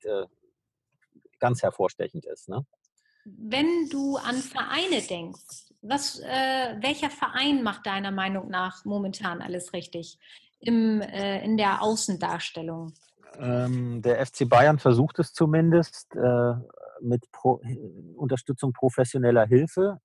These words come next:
Speaker 1: und ist sicherlich auch in Deutschland, äh, im Moment führend im Bereich Fußball. Ähm, von anderen Vereinen, die nicht aus dem Fußball kommen, würde ich in Deutschland gar nicht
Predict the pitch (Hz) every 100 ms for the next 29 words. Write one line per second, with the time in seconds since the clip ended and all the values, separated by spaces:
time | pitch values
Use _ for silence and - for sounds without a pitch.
0 | _ - 120 110 117 131 135 127 120 -
1 | 120 - - 110 107 120 - 117 117 -
2 | - 98 101 - _ _ - 113 110 110
3 | 110 - - _ _ - 139 165 160 185
4 | 202 - _ _ _ _ _ - 123 110
5 | 113 107 101 - 147 - 160 175 - -
6 | _ _ _ - - 120 117 113 113 113
7 | 110 113 113 - 117 110 123 143 135 131
8 | 131 143 - 123 113 120 127 131 123 -
9 | 107 117 135 - 113 - 120 143 - 123
10 | - 123 120 117 107 101 113 131 127 120
11 | 113 104